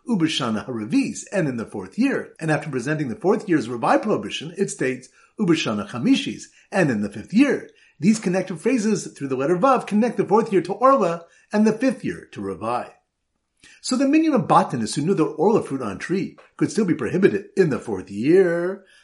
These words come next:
planted the new sapling thirty days prior to Rosh Hashanah so that it would take hold and count as one year, which reminds us, it was taught in Bryce regarding one who plants a tree or bends a vine into the ground or grafts a branch onto an existing tree in the year before Shemitah, thirty days before Rosh Hashanah, when Rosh Hashanah arrives, it's considered a full year with regard to Orla.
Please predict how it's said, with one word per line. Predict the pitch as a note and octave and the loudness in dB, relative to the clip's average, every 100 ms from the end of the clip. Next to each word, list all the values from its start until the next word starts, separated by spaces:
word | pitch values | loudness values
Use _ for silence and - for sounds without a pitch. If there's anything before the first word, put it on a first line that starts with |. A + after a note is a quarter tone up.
| _ | _
planted | - C#3+ D#3 D#3 | -2 0 0 -2
the | G#2+ | 0
new | D#3+ | 0
sapling | G#3+ - E3 G#3+ B2 | 0 -2 -4 -4 -8
thirty | G#2 F3 A3+ | 0 0 2
days | D#3 C3+ | 0 0
prior | - C#3+ G#3+ | -4 -4 -2
to | C#3 | -4
Rosh | - | -8
Hashanah | A2 - E3+ C#4+ - - _ _ | -8 -4 -2 -2 -6 -14 _ _
so | C#3+ | -2
that | C3+ | 0
it | A3+ | 4
would | F#3+ | 2
take | B2 A2+ | 0 -4
hold | - F#3+ C#4 - - | 4 4 4 0 -8
and | F3+ A3 | -2 -2
count | G#3+ - - - | -2 -10 -20 -12
as | C#3+ B2+ | -8 -2
one | E3+ F#3+ | 0 2
year, | A3+ D4+ | 4 4
which | F#3+ C3 | 2 -2
reminds | D#3+ G#3+ F#3+ | 2 2 2
us, | |
it | C3+ | -2
was | A#2 | -2
taught | G#3 G#3+ | -2 0
in | |
Bryce | F#3 F#3+ | 2 0
regarding | D#3 E3 D3+ | 0 -2 0
one | F#3 | 0
who | |
plants | F3+ D#3+ D3+ | -2 -4 -6
a | |
tree | A2 - D#3+ | -8 -6 -2
or | C#3 | -2
bends | G#2+ G#2 | -4 -8
a | G2 | -8
vine | F2+ C3 D#3+ | -6 -6 -6
into | G2+ | -6
the | G#2 | -8
ground | A#2 D3+ | -6 -6
or | G2 | -6
grafts | G#2 A#2 D3+ | -4 -4 -4
a | B2+ | -8
branch | G2+ D#3 F3+ - - - _ - | -6 -2 -2 -4 -14 -20 _ -6
onto | C3 C3+ | -4 -4
an | A#2 | -4
existing | A2+ A#2+ A#2+ B2 | -6 -10 -10 -10
tree | - E3+ | -4 -4
in | C3 | -2
the | G#2+ | -2
year | C3+ | -2
before | D3+ G#2+ G#2+ | -2 -4 -8
Shemitah, | F2+ D#3+ C#4 C#4 C#3+ C#3 D#3 - - _ | -8 0 0 2 0 0 -4 -10 -20 _
thirty | F#3 A3 E3 | 0 2 2
days | C3+ | 0
before | C3 | -6
Rosh | G#2 G#2+ - | -6 -4 0
Hashanah, | B3+ B3 G#3 F#3 E3+ | 0 2 2 0 0
when | D3+ | -2
Rosh | D#3 D3+ | -2 -4
Hashanah | D#3+ G3+ G#3 | -4 -2 0
arrives, | A#3+ B3 G#3 | 2 0 -2
it's | F#3 | -6
considered | - F#3+ F3 E3 | -4 -2 0 2
a | D3 | 0
full | - A#2+ | -2 -6
year | B2+ C4+ G#3+ | -2 2 2
with | D#3 | 2
regard | D#3+ A2+ G2 | -2 -4 -6
to | C3+ | -6
Orla. | D3+ A#3 A#3 - | 4 6 6 2